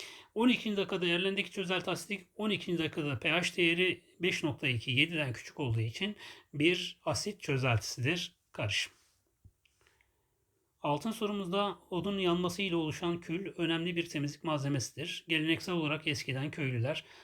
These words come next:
sabunlarını yağ ile kül suyunun belirli bir sıcaklıkta karıştırılması ile elde ederlerdi. Odun külünde sodyum karbonat, sodyum oksit, silisyum ve potasyum karbonat bulunur. Kül suyunun oda koşullarında P H değeri on iki on üç aralığına değişir.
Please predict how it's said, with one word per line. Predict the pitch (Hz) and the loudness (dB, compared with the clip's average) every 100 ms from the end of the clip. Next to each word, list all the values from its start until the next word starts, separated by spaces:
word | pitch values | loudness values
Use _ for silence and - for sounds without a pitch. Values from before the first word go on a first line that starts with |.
| - | -20
sabunlarını | - 151 156 156 160 | -4 2 4 4 4
yağ | 151 160 156 | 2 4 4
ile | 123 135 175 - | 2 0 -4 -10
kül | - 208 | -8 -6
suyunun | - 170 156 151 180 | -4 2 4 4 2
belirli | 156 151 147 175 | 2 0 0 0
bir | 175 | 0
sıcaklıkta | - 139 147 - 135 - | -2 -2 -2 -4 -8 -8
karıştırılması | - 143 139 - 147 151 143 | -4 -2 -2 0 0 0 2
ile | 131 123 | 0 2
elde | 117 117 | 2 2
ederlerdi. | 113 113 110 107 104 117 185 - - - - - | 2 2 2 2 0 0 -4 -8 -16 -20 -16 -4
Odun | 156 185 | 0 2
külünde | 175 147 139 123 175 175 | 0 -2 -2 0 -2 -4
sodyum | - 165 143 160 | -4 -2 0 0
karbonat, | - 143 127 131 170 | 0 0 0 -2 -2
sodyum | - 156 139 139 | -2 -2 0 0
oksit, | 143 - - 175 | -2 -6 -6 -8
silisyum | - - 170 170 170 165 | -10 -10 -6 -4 -2 2
ve | 165 | 2
potasyum | - 139 185 - 151 | 0 -6 -4 -4 -4
karbonat | - 139 135 131 117 | -2 -2 0 0 0
bulunur. | 131 113 117 - - - - - - - | 0 0 0 -4 -12 -20 -20 -20 -20 -8
Kül | 214 | -4
suyunun | 185 170 151 139 175 - - | -4 2 2 4 2 -2 -4
oda | 151 185 | 0 0
koşullarında | - 147 151 143 135 139 | -2 -4 -2 0 0 0
P | 127 135 | -2 0
H | 165 - | 0 0
değeri | 156 165 | 0 2
on | 175 | 2
iki | 170 175 | 2 0
on | 185 | -2
üç | 175 | -2
aralığına | 156 135 120 117 110 104 | -2 0 2 2 2 0
değişir. | - 139 107 175 175 | 0 0 0 -2 -4